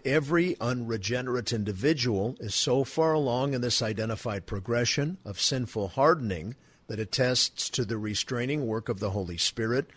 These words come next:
or again, what is referred to theologically as common grace. God bestows this protective shield on both the believer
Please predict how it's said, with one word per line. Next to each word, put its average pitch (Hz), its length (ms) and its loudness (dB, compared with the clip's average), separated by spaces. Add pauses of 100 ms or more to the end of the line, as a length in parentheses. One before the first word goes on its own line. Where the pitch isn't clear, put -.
(400)
or 175 180 6
again, 143 520 0 (280)
what 107 160 -4
is 107 160 0
referred 127 480 0
to 123 220 2
theologically 117 960 0
as 151 140 0
common 85 440 -6
grace. 104 520 -2 (640)
God 82 240 -8
bestows 127 680 4
this 101 200 -2
protective 101 580 -6
shield 135 460 2
on 143 160 2
both 117 300 2
the 110 80 -2
believer 117 680 -2